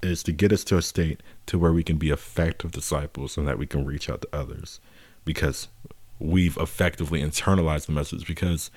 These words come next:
you can preach something that sets somebody free, but you cannot be free yourself. And the goal of this is not to be prisoners trying to make other people free, but to be free people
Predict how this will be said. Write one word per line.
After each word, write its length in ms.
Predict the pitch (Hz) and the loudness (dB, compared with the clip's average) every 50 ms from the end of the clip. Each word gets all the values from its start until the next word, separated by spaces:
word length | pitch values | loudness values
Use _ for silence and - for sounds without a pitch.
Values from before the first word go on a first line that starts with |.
| - - - - - - - - - - - - | -20 -20 -20 -20 -20 -20 -20 -20 -20 -20 -4 2
you 200 | 107 117 165 180 | 6 6 6 8
can 200 | - 240 196 151 | 8 6 6 6
preach 300 | - - - 135 135 - | 6 6 6 6 6 4
something 320 | - - 131 123 131 120 | 4 4 4 6 6 6
that 140 | 110 98 - | 6 6 4
sets 220 | - - 104 - | 4 4 4 6
somebody 260 | - 104 98 95 90 85 | 6 6 8 8 6 4
free, 260 | - - 104 101 101 | 4 4 6 6 6
but 160 | 85 85 80 | 6 6 6
you 140 | 85 87 82 | 6 6 6
cannot 260 | - 82 82 80 76 | 6 4 4 4 2
be 80 | 78 76 | 0 -2
free 220 | - - 80 73 | 0 0 -2 -2
yourself. 520 | 64 67 - - - - - - - - - - - - - - - - - - - _ _ | -2 -4 -4 -4 -4 -4 -4 -8 -14 -16 -20 -20 -20 -20 -20 -20 -20 -20 -20 -20 -20 _ _
And 340 | 101 101 98 92 90 87 78 | 4 4 6 6 4 4 4
the 60 | 78 | 2
goal 460 | 71 - 80 98 123 139 147 135 95 | 0 4 6 8 10 10 10 8 6
of 160 | 80 78 76 76 | 6 4 4 4
this 320 | 80 78 76 76 - - | 4 2 2 2 -2 -4
is 520 | - - 82 80 76 73 71 69 - - - | -2 0 2 2 2 0 0 -2 -4 -2 2
not 280 | 82 87 101 104 - - | 4 4 4 4 2 0
to 100 | - 101 | -2 0
be 160 | 92 95 87 | 2 2 2
prisoners 840 | - - - 101 95 - - 92 87 85 82 80 78 - - - - - - - - - - - | 2 2 2 4 4 4 4 4 4 4 4 2 0 -2 -6 -12 -16 -18 -20 -20 -20 -20 -16 -8
trying 320 | - - - 98 90 87 85 | -2 2 4 4 4 6 6
to 80 | 82 | 6
make 220 | 85 85 82 78 85 | 6 6 4 4 2
other 160 | 76 71 76 | 2 2 0
people 280 | - - 78 - 78 80 | 0 0 0 0 -2 -2
free, 240 | - - 90 85 | 0 4 4 4
but 180 | 80 - 76 - | 4 4 2 0
to 60 | - | 0
be 140 | 71 85 80 | 0 0 0
free 300 | 71 - - 107 101 92 | 0 2 4 4 4 4
people 500 | - 92 82 - - - 82 80 80 - | 4 2 0 -2 -2 -4 -2 -2 -2 -4